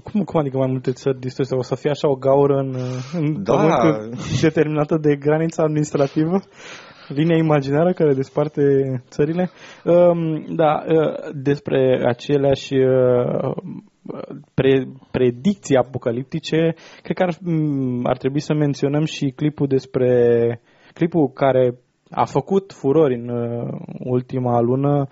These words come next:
Speaker 1: uh, legat de, uh, așa zisul prim călăreț al apocalipsei, care este de fapt, uh, pur și simplu o, uh, reflexie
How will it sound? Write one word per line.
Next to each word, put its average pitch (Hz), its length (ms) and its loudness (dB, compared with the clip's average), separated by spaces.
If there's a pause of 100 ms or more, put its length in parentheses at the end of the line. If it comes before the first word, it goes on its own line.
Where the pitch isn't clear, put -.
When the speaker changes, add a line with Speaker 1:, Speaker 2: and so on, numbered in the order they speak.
(400)
Speaker 1:
uh, 127 480 2
legat 131 340 0
de, 139 180 2 (680)
uh, - 340 -8 (120)
așa - 280 -2
zisul 127 560 -2 (920)
prim 156 400 -2
călăreț 131 560 0
al 117 600 -2
apocalipsei, 131 920 -4 (1300)
care 131 640 2
este 135 200 -2
de 135 100 -4
fapt, - 460 -2
uh, 151 460 2 (100)
pur 160 140 -4
și - 120 -18
simplu 165 380 -4
o, 147 600 4 (800)
uh, 156 680 -2
reflexie 151 920 0